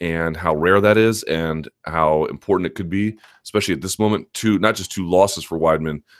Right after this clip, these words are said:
two really bad ones, right, where he got roughed up in that Luke Rockhold fight and then absolutely devastated by Yoel Romero. Uh, I admire the guy's tenacity to wanna get in there and fight a guy as tough as, uh, Gegard Mousasi, but that has an extraordinary amount of risk.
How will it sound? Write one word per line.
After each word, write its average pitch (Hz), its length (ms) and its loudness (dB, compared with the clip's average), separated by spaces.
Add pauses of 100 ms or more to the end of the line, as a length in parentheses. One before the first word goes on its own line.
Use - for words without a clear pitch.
(220)
two 113 200 0
really 82 640 -2
bad 73 300 -4
ones, 64 460 -14
right, 73 140 -4
where 80 120 -6
he 85 80 -2
got 76 220 0
roughed 85 500 2
up 78 200 2
in 76 60 -2
that 69 140 -4
Luke 76 140 -4
Rockhold 73 420 -2
fight 69 240 -2
and 73 100 -10
then 67 80 -8
absolutely 71 440 -6
devastated 69 680 -4 (500)
by 80 140 2
Yoel 78 240 2
Romero. 110 640 4 (800)
Uh, 80 220 0
I 101 120 6
admire 98 420 4
the 92 60 0
guy's 87 260 -2
tenacity 87 520 -6
to 78 80 -8
wanna 82 180 -6
get 80 100 -6
in 78 80 -10
there 78 120 -8
and 73 100 -10
fight 82 400 -2
a 76 60 -12
guy 82 180 0
as 76 140 -6
tough 85 260 -2
as, 73 300 -4 (180)
uh, 71 160 -10
Gegard 80 340 -4
Mousasi, 76 540 -2
but 73 160 -6
that 82 260 0
has 76 320 -2
an 71 60 -8
extraordinary 80 520 -2
amount 76 220 -2
of 65 100 -10
risk. 76 440 -2